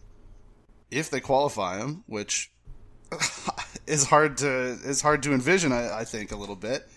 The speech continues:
uh, you know, why, why, because why wouldn't he take that? I mean, seventeen million dollars or whatever it's gonna be, if it continues to be a thing going forward.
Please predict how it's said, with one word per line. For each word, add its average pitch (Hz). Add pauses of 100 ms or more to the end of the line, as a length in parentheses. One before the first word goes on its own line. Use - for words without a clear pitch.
(420)
uh, 123 (240)
you 135
know, 117
why, 117 (280)
why, 101 (100)
because 175
why 110
wouldn't 131
he 123
take 143
that? -
I 98
mean, - (640)
seventeen 127
million 123
dollars 110
or 98
whatever 101
it's 98
gonna 101
be, 101
if 107
it 104
continues 101
to -
be 92
a -
thing 117
going 101
forward. 120